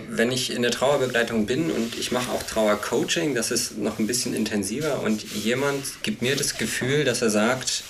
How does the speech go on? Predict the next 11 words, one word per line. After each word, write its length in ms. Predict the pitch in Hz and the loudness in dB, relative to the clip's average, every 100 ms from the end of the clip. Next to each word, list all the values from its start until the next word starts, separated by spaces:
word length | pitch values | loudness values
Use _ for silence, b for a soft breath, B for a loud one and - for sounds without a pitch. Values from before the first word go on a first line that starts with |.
| - | -2
also 220 | 107 110 | 0 2
das, 180 | 120 - | 0 0
was 160 | 135 | 0
ich 140 | 113 120 | 0 0
an 80 | |
Erklärung 420 | 120 113 117 127 123 | 0 2 2 2 2
für 160 | 123 | 0
den 160 | 110 104 | 2 2
Tod 240 | 123 127 | 2 0
meines 320 | 120 110 107 | 2 2 2
nah-, 440 | 113 113 117 - | 0 0 0 -2